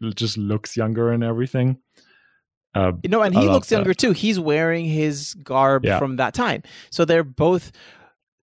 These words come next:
Speaker 2: dressed as they were in the Clone Wars, but their spirits are inhabiting, their modern spirits or whatever the spirit is of the training method is,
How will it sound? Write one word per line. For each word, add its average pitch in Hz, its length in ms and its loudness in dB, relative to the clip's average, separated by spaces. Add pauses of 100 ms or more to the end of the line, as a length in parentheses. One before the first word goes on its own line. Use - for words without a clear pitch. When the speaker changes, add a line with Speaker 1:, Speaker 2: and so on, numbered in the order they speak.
(220)
Speaker 2:
dressed 160 480 0
as 131 340 0
they 139 140 2
were 143 280 4
in 131 80 -2
the 123 80 -6
Clone 262 320 2
Wars, 131 360 2
but 131 200 -2
their 127 140 0
spirits 147 540 0
are 123 140 2
inhabiting, 123 640 -2
their 127 140 -2
modern 127 420 0
spirits 120 480 0
or 110 100 -2
whatever 123 300 2
the 117 60 -2
spirit 120 340 0
is 117 140 -2
of 110 60 -8
the 113 60 -10
training 165 340 -2
method 120 320 0
is, 110 200 -4